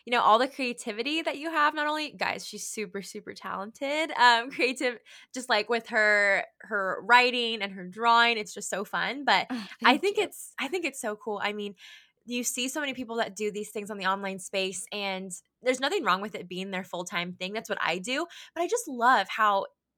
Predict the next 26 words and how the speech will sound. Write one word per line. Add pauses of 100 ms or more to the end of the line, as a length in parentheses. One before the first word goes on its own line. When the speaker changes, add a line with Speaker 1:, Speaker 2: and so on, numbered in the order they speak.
(120)
Speaker 1:
it's
such
a
passion
project,
but
also, (320)
um,
just
an
extension
of
your
life
in
ministry
because
you
are,
um,
you
know,
a
pediatric
nurse.
And